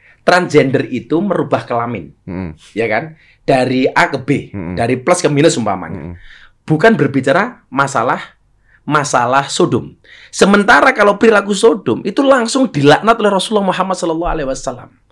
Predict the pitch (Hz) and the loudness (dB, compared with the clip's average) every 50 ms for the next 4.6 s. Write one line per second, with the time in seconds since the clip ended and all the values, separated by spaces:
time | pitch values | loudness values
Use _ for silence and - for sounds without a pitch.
0 | _ - - - - - - _ - 147 160 165 170 165 156 - - 156 151 156 | _ -20 -20 -20 -20 -20 -20 _ -2 0 2 4 4 4 4 4 2 2 2 2
1 | 117 101 95 90 117 160 - - - - - _ - 135 135 - 139 131 131 156 | 0 -2 -2 -4 -4 -6 -8 -10 -12 -16 -10 _ 2 2 4 4 4 4 4 4
2 | 156 175 175 170 143 135 135 135 139 139 123 - 117 104 92 - 98 117 135 - | 2 0 0 2 2 2 2 0 0 0 0 0 0 -2 -4 -4 -6 -6 -6 -8
3 | _ - - - - - - 196 180 190 190 190 165 247 262 233 175 139 127 127 | _ -20 -20 -20 -18 -2 0 4 6 6 6 6 6 8 8 8 8 8 6 6
4 | - 180 185 - 220 190 - 117 95 - - | 4 2 2 2 0 0 0 -2 -4 -6 -8